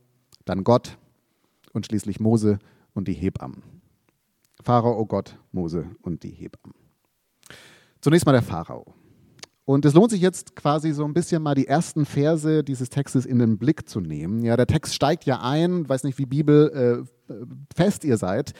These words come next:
Er steigt ein zu der Zeit, als die Nachkommen Abrahams, die werden hier als die zwölf Söhne Jakobs und ihre Familien beschrieben, wo die nach Ägypten umgesiedelt sind. Ja, ihr Bruder Josef, äh, war schon dort, der war zur rechten Hand des Pharao, des ersten Pharaos geworden.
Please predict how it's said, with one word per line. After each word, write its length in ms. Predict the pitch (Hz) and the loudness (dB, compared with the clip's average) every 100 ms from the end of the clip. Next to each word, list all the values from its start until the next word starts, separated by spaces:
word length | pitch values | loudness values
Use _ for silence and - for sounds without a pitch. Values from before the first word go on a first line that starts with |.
| - - - | -20 -8 -2
Er 80 | 123 | 2
steigt 340 | 147 151 - | 6 4 2
ein 300 | 156 202 202 | 0 0 0
zu 100 | 151 | 2
der 140 | 151 | 2
Zeit, 320 | - 170 185 147 | 4 4 4 2
als 160 | 135 | -2
die 100 | 135 | 0
Nachkommen 480 | 127 170 - 156 143 | 2 0 0 -2 -2
Abrahams, 680 | 131 175 - 156 165 170 156 | -2 0 2 2 2 0 -2
die 120 | 123 | -2
werden 200 | 131 139 | 0 2
hier 120 | 131 | 0
als 100 | 123 | 0
die 100 | 123 | -4
zwölf 280 | - 139 - | 0 0 2
Söhne 240 | 139 131 | 0 0
Jakobs 480 | 110 120 156 156 - | 0 -2 0 -2 -2
und 80 | 131 | -4
ihre 180 | 120 110 | -4 -2
Familien 400 | 113 139 170 147 | 0 2 2 0
beschrieben, 480 | 139 151 143 147 143 - - - - | -4 -4 0 0 -2 -14 -20 -20 -10
wo 160 | 123 135 | -4 -2
die 100 | 170 | -2
nach 180 | 156 - | -4 -6
Ägypten 420 | 123 185 - 196 | -2 0 0 -2
umgesiedelt 520 | 185 196 180 190 190 | 2 2 2 -2 -2
sind. 400 | 196 214 233 - _ _ _ - | 0 0 0 -10 _ _ _ -6
Ja, 140 | 131 | -4
ihr 160 | 131 120 | 0 2
Bruder 260 | 151 175 | 2 2
Josef, 640 | 131 156 220 196 190 - - | 2 2 0 -2 -4 -6 -6
äh, 200 | 147 123 | 0 0
war 200 | 117 147 | 2 -2
schon 200 | 180 156 | -2 -4
dort, 300 | 139 165 185 | -2 -2 -2
der 100 | 135 | -2
war 140 | 123 127 | -2 -2
zur 140 | 127 | -4
rechten 280 | 131 - 127 | -6 -4 -4
Hand 120 | 117 | -2
des 140 | 117 - | -6 -6
Pharao, 440 | 143 151 151 156 | -4 0 2 2
des 240 | 123 - | 0 -6
ersten 320 | 120 147 - 139 | -8 -8 -6 -4
Pharaos 420 | 143 135 147 - | -4 -4 -8 -8
geworden. 520 | 131 139 139 139 | -6 -2 0 0